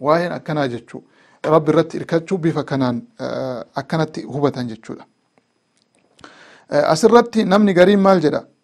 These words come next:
Eh, tawakku-, eh, waan sababa tokko hojjetuun tawakkula san bakkaa dhabamsiisaa warra jedhutu jira. Kuni dogongora guddaadha. Wallaalummaa guddaadha.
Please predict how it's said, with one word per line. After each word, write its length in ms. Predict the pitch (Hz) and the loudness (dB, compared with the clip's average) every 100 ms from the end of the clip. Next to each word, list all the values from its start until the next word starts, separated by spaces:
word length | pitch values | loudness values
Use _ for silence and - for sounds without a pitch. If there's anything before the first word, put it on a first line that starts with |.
| _ _ _ _ _ - | _ _ _ _ _ -10
Eh, 640 | 240 160 156 147 139 135 127 - _ _ _ _ _ _ _ - | -2 2 2 2 -2 -6 -10 -14 _ _ _ _ _ _ _ -4
tawakku-, 460 | 170 175 175 151 | -2 -2 -4 -8
eh, 60 | 175 | -2
waan 180 | 160 214 | 0 0
sababa 360 | - 190 214 202 | 0 2 4 2
tokko 240 | 185 165 | 0 -6
hojjetuun 520 | 175 175 208 220 226 - _ _ _ _ | -6 -2 -2 -2 -4 -6 _ _ _ _
tawakkula 460 | 160 156 202 185 | -6 -6 -6 -6
san 180 | 165 170 | -4 -6
bakkaa 280 | 147 127 151 | -6 -6 -6
dhabamsiisaa 500 | - 143 131 135 165 | -4 -4 -6 -6 -2
warra 160 | 151 147 | -2 -2
jedhutu 300 | 143 135 120 | -4 -8 -12
jira. 180 | 101 - _ _ _ | -16 -18 _ _ _
Kuni 440 | - 220 214 - - _ _ _ 156 | -8 -6 -6 -10 -18 _ _ _ -10
dogongora 380 | 165 180 180 | -8 -6 -8
guddaadha. 420 | 180 185 147 - _ _ _ _ _ _ - | -8 -12 -14 -16 _ _ _ _ _ _ -6
Wallaalummaa 720 | 143 160 160 165 170 165 165 | 2 4 4 2 0 -2 -4
guddaadha. 460 | 165 160 143 135 | -4 0 0 0